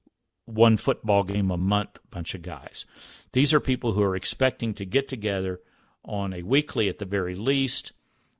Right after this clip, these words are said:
daily in some cases. They get together and they're doing stuff that really pushes them to get to know each other. And in the Houston area, it mentions that you've got, like, twenty of these groups.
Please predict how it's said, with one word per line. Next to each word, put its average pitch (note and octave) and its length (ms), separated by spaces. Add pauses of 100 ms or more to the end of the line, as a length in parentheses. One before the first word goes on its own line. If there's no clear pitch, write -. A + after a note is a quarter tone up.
(200)
daily C3+ 560
in G#2 100
some B2+ 260
cases. A2 640 (320)
They A#2 120
get C3 220
together G#2 500
and G2 420 (340)
they're D3 140
doing C#3 380
stuff - 480 (380)
that A2 160
really C3 500
pushes G#2+ 540
them F#2+ 300
to G2+ 120
get G2 280
to - 120
know G2 320
each - 160
other. F2 240 (460)
And A#2+ 160
in A#2+ 80
the A#2 60
Houston C#3 440
area, G#2+ 400
it F#2+ 180
mentions A2 440
that F#2+ 140
you've A#2 160
got, A2+ 180
like, G#2 180
twenty B2+ 400
of D3 100
these C#3 220
groups. C3 460